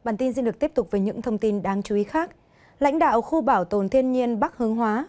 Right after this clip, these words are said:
huyện Hướng Hóa, tỉnh Quảng Trị cho biết, vừa phối hợp với lực lượng biên phòng, kiểm lâm và người dân xã Hướng Lập tiến hành đóng cọc răng lưới dây cước với chiều cao sáu mét, dài khoảng một ki-lô-mét, dọc theo chân một ngọn núi đá để ngăn chặn đàn vọc gáy trắng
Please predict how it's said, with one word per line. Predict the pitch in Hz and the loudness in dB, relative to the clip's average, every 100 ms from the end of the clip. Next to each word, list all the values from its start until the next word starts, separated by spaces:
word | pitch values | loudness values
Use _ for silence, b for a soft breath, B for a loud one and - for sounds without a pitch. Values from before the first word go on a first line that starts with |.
| - | -2
huyện | 269 - | -2 -2
Hướng | 190 220 | -2 -2
Hóa, | 240 226 254 | -2 -2 -2
tỉnh | - 190 | -2 0
Quảng | 175 151 | -2 -2
Trị | 233 - | -4 -4
cho | - 233 | -4 -2
biết, | 214 226 b b b b | 2 0 b b b b
vừa | - 277 | 2 4
phối | 269 | 6
hợp | 311 233 | 4 2
với | 233 233 | 2 2
lực | 277 208 | 0 0
lượng | 226 - | 0 0
biên | 269 240 | -2 0
phòng, | 233 190 - _ | -2 -2 -6 _
kiểm | 247 170 | -2 0
lâm | 202 247 226 b b - | 0 -2 -4 b b 2
và | 269 262 | 4 4
người | 254 | 2
dân | 240 285 | 2 0
xã | 262 285 | 0 -2
Hướng | 294 240 | 0 0
Lập | 302 262 b b b | 2 0 b b b
tiến | - 269 | 2 2
hành | 294 202 | 2 0
đóng | 202 254 | 0 0
cọc | - 220 - _ | 0 -2 -2 _
răng | 185 233 220 | -4 -2 0
lưới | 208 196 269 | 0 0 0
dây | 277 233 | -2 -2
cước | - 359 b b b - | 0 -2 b b b -2
với | 311 | 0
chiều | 277 | 0
cao | 202 240 | 2 0
sáu | 226 240 226 | 0 0 2
mét, | 320 381 - _ | 0 -2 -6 _
dài | - 208 | -2 -2
khoảng | 214 165 | 0 -2
một | 180 170 | -4 -2
ki-lô-mét, | 233 226 254 349 b b b | -2 0 0 -4 b b b
dọc | - 277 - | 0 0 2
theo | 311 | -2
chân | 311 330 302 | 0 0 2
một | 208 | 0
ngọn | 180 - 190 | -4 -4 -2
núi | 196 | -2
đá | 208 208 240 - b b | 0 -2 -4 -8 b b
để | - | -4
ngăn | 202 233 | -2 -2
chặn | 220 - | -4 -4
đàn | 185 180 165 | -4 -4 -2
vọc | 196 165 - | -4 -4 -6
gáy | 185 | -6
trắng | 202 214 208 | -4 -2 -2